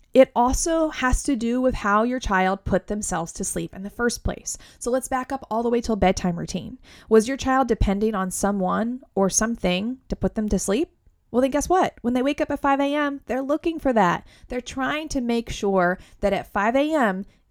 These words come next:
they can still have that thing that helped them get sleepy or get tired in the first place. So I would wanna be evaluating any type of sleep prop that was happening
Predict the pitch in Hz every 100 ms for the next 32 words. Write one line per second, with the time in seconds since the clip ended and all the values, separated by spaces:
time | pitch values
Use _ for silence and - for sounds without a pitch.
0 | _ _ 220 233 254 240 269 233 254 247
1 | 262 - 302 285 214 190 - 254 - 233
2 | 220 - 269 262 254 226 208 220 - 240
3 | 254 233 - 196 - 214 214 - - -
4 | - - - - - 247 226 - 220 247
5 | 269 254 254 233 214 202 202 202 190 185
6 | 180 - 247 262 254 254 226 - 202 -
7 | 220 202 - 185 - 165 - 220 240